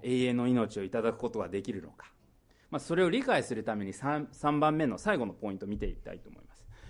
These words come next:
イエス様の祈りがなぜ聞かれたのか。神様はどのような祈りを聞いてくださると思いますか？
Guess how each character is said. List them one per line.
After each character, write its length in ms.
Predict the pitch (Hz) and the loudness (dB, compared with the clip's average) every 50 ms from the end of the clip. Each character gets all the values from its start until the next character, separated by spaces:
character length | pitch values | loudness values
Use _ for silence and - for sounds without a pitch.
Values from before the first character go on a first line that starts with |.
| - - | -16 -6
イ 120 | - 135 214 | 4 6 6
エ 100 | 285 285 | 6 6
ス 160 | - - - | 2 -4 -2
様 320 | 202 170 151 139 120 113 | 0 0 0 0 0 -2
の 160 | 110 107 101 - | -2 -4 -4 -4
祈 340 | - 120 120 135 175 202 202 | -2 0 2 2 2 2 2
り 40 | 135 | 2
が 160 | 113 104 95 | 2 0 2
な 160 | 101 131 214 | 4 4 6
ぜ 220 | 262 240 160 113 - | 6 6 4 2 0
聞 100 | - - | -4 -8
か 120 | - 123 113 | -6 -6 -4
れ 100 | 120 120 | -4 -4
た 220 | - 107 113 - - - - | -4 -6 -6 -6 -10 -16 -12
の 80 | - 104 | -12 -12
か。 240 | - - - - _ - - - - _ _ - _ - _ - - - _ _ _ _ _ _ _ _ _ _ _ _ _ _ _ _ _ _ _ _ _ _ _ _ _ _ - _ _ _ _ _ _ _ _ _ _ _ _ _ _ _ _ _ _ _ _ _ _ | -10 -12 -16 -16 _ -20 -20 -20 -20 _ _ -20 _ -20 _ -20 -20 -20 _ _ _ _ _ _ _ _ _ _ _ _ _ _ _ _ _ _ _ _ _ _ _ _ _ _ -20 _ _ _ _ _ _ _ _ _ _ _ _ _ _ _ _ _ _ _ _ _ _
神 240 | - - 262 285 285 | 0 4 6 6 6
様 300 | 208 185 143 123 117 107 | 8 6 6 4 4 4
は 240 | 101 95 82 - - _ _ _ - | 2 0 -2 -4 -12 _ _ _ -4
ど 160 | 117 175 233 | 2 4 6
の 140 | 262 214 160 | 6 6 6
よ 180 | 143 127 117 | 6 4 4
う 20 | 107 | 2
な 120 | 101 98 | 0 -2
祈 240 | 104 113 117 120 113 | -2 0 0 0 0
り 60 | 107 98 | 0 -2
を 20 | |
聞 180 | 98 - 127 117 | -4 -4 -6 -4
い 20 | |
て 100 | 117 113 | -4 -4
く 100 | 113 - | -4 0
だ 120 | 113 120 113 | -2 -2 0
さ 100 | 143 139 | 0 -2
る 100 | 110 92 | -2 -2
と 80 | - | -4
思 160 | 85 85 87 | -10 -12 -12
い 40 | 87 | -12
ま 120 | 87 87 82 | -12 -14 -14
す 80 | - | -12
か？ 180 | - 85 92 | -12 -12 -12